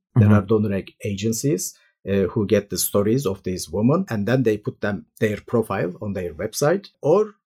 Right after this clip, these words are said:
Speaker 1: you know, clinics like ours, uh, or the clinic that I was working at,
Speaker 2: Mm-hmm.
Speaker 1: Montefiore, uh, we also used to recruit our own donors. Okay,
Speaker 2: Mm-hmm.
Speaker 1: you give advertisements, and,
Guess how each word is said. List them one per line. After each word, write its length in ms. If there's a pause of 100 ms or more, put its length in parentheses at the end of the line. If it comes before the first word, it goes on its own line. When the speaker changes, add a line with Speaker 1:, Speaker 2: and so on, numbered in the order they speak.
Speaker 1:
you 100
know, 120
clinics 500
like 260
ours, 480
uh, 480 (380)
or 360 (280)
the 60
clinic 340
that 160
I 140
was 220
working 340
at, 100
Speaker 2:
Mm-hmm. 100
Speaker 1:
Montefiore, 580 (380)
uh, 260 (100)
we 140
also 380
used 380
to 100
recruit 420 (300)
our 320 (280)
own 360
donors. 600 (200)
Okay, 240
Speaker 2:
Mm-hmm. 100
Speaker 1:
you 160 (180)
give 240
advertisements, 880 (220)
and, 280